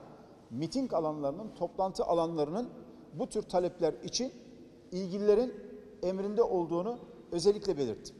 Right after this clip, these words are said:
Ve bu nedenle de geçen yıl Kazlıçeşme için yapmış olduğumuz öneriyi bu yıl Yeni Kapı için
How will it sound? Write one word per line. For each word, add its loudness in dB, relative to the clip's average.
Ve 4
bu 4
nedenle 2
de -2
geçen 2
yıl 2
Kazlıçeşme 0
için -10
yapmış 0
olduğumuz 0
öneriyi 2
bu 2
yıl 0
Yeni -2
Kapı -2
için -6